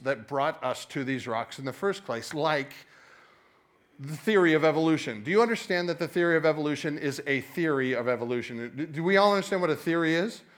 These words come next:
A theory and a fact are two complete different things. You have a theory until you have a fact. But if you go to any museum in downtown Chicago, you will be taught evolution as a fact.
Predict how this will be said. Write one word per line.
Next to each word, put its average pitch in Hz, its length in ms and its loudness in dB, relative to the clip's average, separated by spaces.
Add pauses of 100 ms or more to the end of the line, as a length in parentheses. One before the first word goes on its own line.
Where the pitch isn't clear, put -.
(320)
A 143 80 0
theory 202 580 6
and 151 120 0
a 139 40 0
fact 165 480 2
are 175 120 6
two 285 260 6
complete 220 440 4
different 156 320 0
things. 117 320 -6
You 131 120 -8
have 170 240 2
a 160 60 2
theory 147 360 0
until 147 260 -2
you 147 100 0
have 131 220 -2
a 123 60 -8
fact. 147 400 0 (420)
But 147 100 2
if 139 80 0
you 208 120 0
go 208 160 6
to 202 360 -2
any 175 1300 8 (400)
museum 151 800 0
in 135 100 -2
downtown 156 460 -2
Chicago, 139 480 0
you 160 340 -2
will 190 260 4
be 156 220 -4
taught 143 400 0 (480)
evolution 147 800 4
as 135 560 2
a 113 380 -2 (160)
fact. - 640 -6